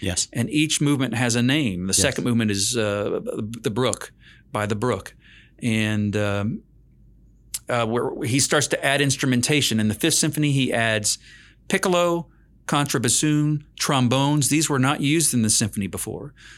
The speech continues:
Speaker 2: So when I said earlier he's progressing the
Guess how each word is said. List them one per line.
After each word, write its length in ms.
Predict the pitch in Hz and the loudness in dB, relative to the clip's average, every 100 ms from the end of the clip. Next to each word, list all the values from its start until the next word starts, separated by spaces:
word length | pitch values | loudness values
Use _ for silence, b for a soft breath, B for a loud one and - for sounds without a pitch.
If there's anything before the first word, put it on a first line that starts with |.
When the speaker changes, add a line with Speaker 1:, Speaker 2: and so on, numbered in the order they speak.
| - | -4
Speaker 2:
So 200 | 135 127 | 0 2
when 160 | 131 | 2
I 100 | 139 | 2
said 200 | 139 143 | 2 2
earlier 320 | 139 147 131 110 | 2 2 2 2
he's 360 | 120 107 - - - | 2 0 -4 -14 -6
progressing 640 | 123 127 135 - 127 113 | -4 0 2 2 2 2
the 240 | 104 113 | 0 -4